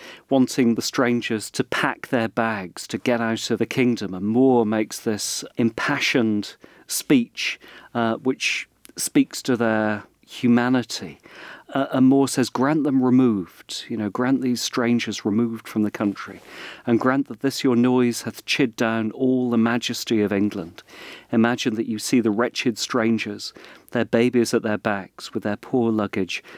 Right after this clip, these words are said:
plodding to the ports and coasts for transportation."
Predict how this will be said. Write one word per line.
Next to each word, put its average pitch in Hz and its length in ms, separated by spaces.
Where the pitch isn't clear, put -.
plodding 123 420
to 113 100
the 104 120
ports - 640
and 110 160
coasts - 600
for 117 100
transportation." 110 1160